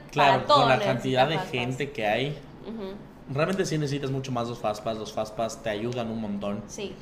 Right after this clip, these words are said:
Speaker 2: ujú.
Speaker 1: Eh, y tener una buena estrategia de fastpass es indispensable
Speaker 2: Sí,
Speaker 1: casi.
Speaker 2: entonces, eh, el error que cometimos, eso, eso ya no lo hemos vuelto a cometer, eso fue en diciembre,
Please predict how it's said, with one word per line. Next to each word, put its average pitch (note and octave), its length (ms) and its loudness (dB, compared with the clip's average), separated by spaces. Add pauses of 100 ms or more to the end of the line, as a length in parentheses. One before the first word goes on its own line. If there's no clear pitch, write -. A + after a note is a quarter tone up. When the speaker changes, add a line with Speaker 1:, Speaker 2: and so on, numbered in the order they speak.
(260)
Speaker 2:
ujú. G3+ 200 -10 (120)
Speaker 1:
Eh, B2+ 400 0
y C3 60 -8
tener B2 240 -4
una D3 140 0
buena C#3 160 0
estrategia C3 480 -4
de A#2+ 60 -4
fastpass B2+ 460 -2
es A#2 520 -6 (220)
indispensable A2 680 -4
Speaker 2:
Sí, G2+ 60 -8
Speaker 1:
casi. G2+ 120 -2
Speaker 2:
entonces, A#3+ 460 -6 (380)
eh, G#3+ 300 2
el G#3+ 160 0
error A#3 180 0
que C#4 80 0
cometimos, C#4 480 -4
eso, D#4+ 180 -6 (120)
eso D#4 160 -6
ya D#4+ 100 -4
no D#4 100 0
lo D4+ 60 0
hemos D4+ 240 0
vuelto C#4 220 -2
a - 20 -4
cometer, A#3 400 -2
eso G3+ 140 -4
fue A3 160 -8
en A3 40 -8
diciembre, G3+ 600 -6